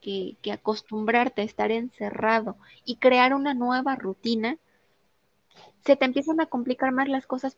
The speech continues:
porque es ahorita en pandemia, en, en, en contingencia sanitaria, donde tú realmente empiezas a conocer a tus papás.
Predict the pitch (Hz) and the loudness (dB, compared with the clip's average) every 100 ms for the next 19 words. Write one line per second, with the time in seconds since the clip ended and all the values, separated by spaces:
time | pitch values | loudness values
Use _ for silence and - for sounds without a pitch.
0 | - 233 - 214 - _ _ _ _ _ | -8 -8 -4 -4 -4 _ _ _ _ _
1 | _ 269 311 349 339 277 269 269 285 277 | _ 6 6 6 6 8 4 2 0 0
2 | 247 208 214 214 247 240 226 247 - _ | -2 -4 -2 -2 0 -2 -4 -6 -12 _
3 | _ 208 196 - 202 185 - 202 196 202 | _ -12 -10 -8 -8 -8 -10 -10 -8 -8
4 | 202 202 202 - 254 262 262 247 208 190 | -8 -10 -8 -6 -6 -4 -6 -4 -4 -6
5 | - 226 214 226 - _ - _ - 262 | -4 -4 -2 -4 -10 _ -20 _ -2 2
6 | 240 240 - 302 294 269 269 262 262 254 | 6 4 6 6 6 6 2 0 -2 -2
7 | 254 262 208 - 202 214 - 226 240 196 | -2 -4 -8 -8 -8 -8 -4 -4 -4 -8
8 | - 185 - 233 233 - | -12 -12 -8 -8 -8 -14